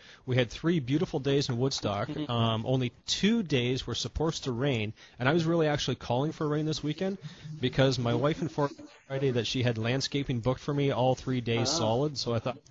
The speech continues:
Speaker 1: "Well, at
Speaker 2: Jeez,
Speaker 1: least Sunday
Speaker 2: I'm
Speaker 1: and
Speaker 2: sorry to
Speaker 1: Monday,
Speaker 2: hear
Speaker 1: you know,
Speaker 2: that.
Speaker 1: it'll be raining."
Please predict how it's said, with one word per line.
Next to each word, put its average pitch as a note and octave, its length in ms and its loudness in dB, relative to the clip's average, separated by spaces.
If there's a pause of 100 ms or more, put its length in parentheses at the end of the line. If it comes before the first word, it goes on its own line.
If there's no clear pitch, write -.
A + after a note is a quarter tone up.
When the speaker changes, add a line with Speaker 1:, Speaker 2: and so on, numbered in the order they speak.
(120)
Speaker 1:
"Well, E3 180 6
at D3 40 2
Speaker 2:
Jeez, D#3+ 40 2
Speaker 1:
least E3+ 180 2
Sunday D#3+ 240 2
Speaker 2:
I'm B2+ 40 6
Speaker 1:
and A#2 80 4
Speaker 2:
sorry D3 120 6
to D#3 60 4
Speaker 1:
Monday, B2 80 4
Speaker 2:
hear G#2+ 100 4
Speaker 1:
you A#2+ 40 4
know, B2 160 0
Speaker 2:
that. C3+ 100 0
Speaker 1:
it'll A2+ 80 -6
be A#2 80 -4
raining." C3+ 440 -2